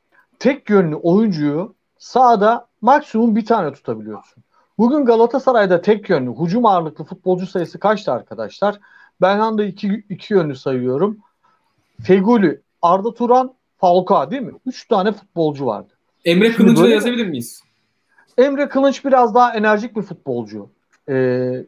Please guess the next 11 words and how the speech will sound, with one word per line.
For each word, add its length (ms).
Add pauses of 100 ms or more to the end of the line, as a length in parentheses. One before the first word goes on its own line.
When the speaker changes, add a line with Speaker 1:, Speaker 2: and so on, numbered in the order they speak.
(160)
Speaker 1:
Ali, 340
sen 360 (160)
eğer 340
öyle 220
görüyorsan 520
saygı 380
duyarım 200
ama 220 (240)
Emre 320
Kılınç'ı 360
çok 260